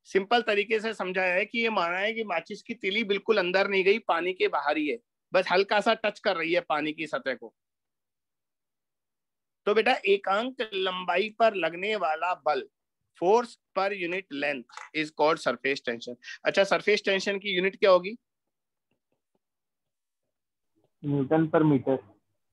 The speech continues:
Speaker 1: हाँ, एसआई unit of surface tension होता है Newton per meter। बेटा, ब-, बल बटा लंबाई है, Newton per meter होगा। एसआई unit होगी Newton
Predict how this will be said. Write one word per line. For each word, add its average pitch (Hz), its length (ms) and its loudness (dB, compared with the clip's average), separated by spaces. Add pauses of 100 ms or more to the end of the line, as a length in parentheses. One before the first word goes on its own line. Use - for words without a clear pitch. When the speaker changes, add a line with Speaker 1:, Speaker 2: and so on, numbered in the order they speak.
(640)
Speaker 1:
हाँ, 139 520 -2 (680)
एसआई 196 480 2
unit 208 240 2
of 220 120 2
surface 196 460 -2
tension 185 420 -4
होता 180 300 0
है 190 280 0 (1300)
Newton 170 480 0
per 190 280 0
meter। 165 480 0
बेटा, 175 240 -4
ब-, 160 260 -10
बल 165 220 0
बटा 175 240 0
लंबाई 165 380 0
है, 190 80 -2
Newton 160 360 -2
per 160 200 -2
meter 143 320 -2
होगा। 117 200 -4 (4000)
एसआई 170 380 -2
unit 175 380 -6
होगी 160 300 -2
Newton 170 400 -4